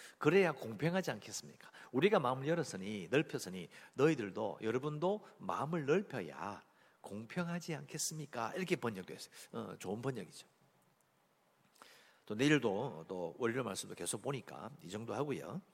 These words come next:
우리가 기도할 수 있는 것은 "하나님, 나의 삶에 고난과 영광의 균형을 잡으면서 살겠습니다."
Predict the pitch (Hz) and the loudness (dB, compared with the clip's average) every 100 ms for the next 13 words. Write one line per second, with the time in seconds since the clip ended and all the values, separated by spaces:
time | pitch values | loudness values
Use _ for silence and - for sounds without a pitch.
0 | 370 453 370 339 _ - - _ - 107 | -14 -14 -14 -18 _ -20 -20 _ -4 -4
1 | - 196 202 127 120 107 87 85 - 98 | -2 0 2 0 -2 -6 -8 -8 -6 -6
2 | 90 71 _ _ - - 139 120 110 175 | -8 -14 _ _ -12 -4 0 0 0 -4
3 | 202 - - - _ _ - 120 135 131 | -8 -16 -20 -20 _ _ -2 0 2 0
4 | - 92 92 107 98 - _ _ _ _ | -4 -6 -4 -4 -4 -10 _ _ _ _
5 | _ _ _ - 113 120 123 87 92 165 | _ _ _ 0 2 2 0 -4 -4 -6
6 | 202 _ _ 107 95 104 104 107 98 90 | -10 _ _ -4 -2 0 0 0 -2 -6
7 | - _ _ _ _ _ - - 104 120 | -12 _ _ _ _ _ -8 -4 0 0
8 | 143 127 123 127 139 117 101 117 143 170 | 2 0 -2 -4 -4 -4 -4 -4 -4 -4
9 | 190 185 _ - - - - - 67 - | -8 -14 _ -10 -8 -6 -2 -2 -4 -12
10 | - | -14